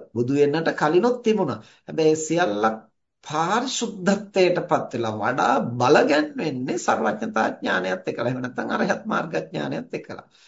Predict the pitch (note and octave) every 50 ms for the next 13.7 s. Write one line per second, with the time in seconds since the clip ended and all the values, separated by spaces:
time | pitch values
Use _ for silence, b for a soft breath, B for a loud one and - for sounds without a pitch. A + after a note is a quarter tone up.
0 | b b b b _ - C#3 C#3 C3+ C3 D#3+ - A3 - - F#3 F3+ - - F#3
1 | F3 G#3+ C4+ - - A#3 - - - - - - - E3 D#3+ D#3 D#3 D#3+ F#3+ C4+
2 | - - - E3 D#3+ E3 D#3+ F3+ E3 F3 F3 - - - B2 D3 E3 D#3+ - -
3 | - _ _ A3+ A3 A#3+ C4 B3+ - - - - - - - D3 C#3+ - - F3+
4 | G3 G3 F#3+ C4+ C4 C#4+ C#4+ B3+ A#3 - - F#3+ - - - - - C4 B3+ C#4
5 | C#4 A3+ F#3 - - - D#4+ B2+ G2+ - - - _ _ _ _ _ _ _ _
6 | _ _ _ _ _ C3 B2+ - - - - - A#2 - - A2+ B2 B2+ C#3+ C#3+
7 | - - - - - - C#3 B2 A#2+ - - - A2 G#2+ G#2+ A2 A2 - - -
8 | - D3 B2+ C3 D#3 F#3+ B3 - - - C#3 B2 B2+ C#3+ E3+ F#3 - B2 - -
9 | - A#2 B2 B2+ B2+ D3 D#3 E3+ F3+ F3+ F3+ - - - F#3+ F#3 F#3+ B3 D#4 -
10 | B3 - - _ _ _ _ _ _ _ _ _ - E3 E3+ F#3+ A#3 A3+ - C4
11 | A3+ - F#3+ E3 C3+ B2 G#2 F#2 - - - _ _ _ _ _ _ _ _ _
12 | - _ - A2 G#2+ A2 B2 A#2+ B2 C#3 F3 F#3+ D#3+ C#3+ C3+ B2 A#2+ A#2+ B2 -
13 | D3 - - - - A#2+ A#2 A#2+ C3+ C3+ C#3 D#3 F3